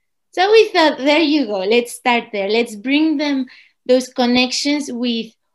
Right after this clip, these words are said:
other, you know, other youngsters," because the moment, I believe that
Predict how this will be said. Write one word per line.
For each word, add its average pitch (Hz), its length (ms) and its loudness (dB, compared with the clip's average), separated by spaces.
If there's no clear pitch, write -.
other, 254 380 0
you 240 200 -4
know, 208 280 -6
other 285 260 0
youngsters," 240 720 -6
because 240 440 -8
the 254 140 -2
moment, 302 500 0
I 254 180 0
believe 254 500 -4
that 196 340 -12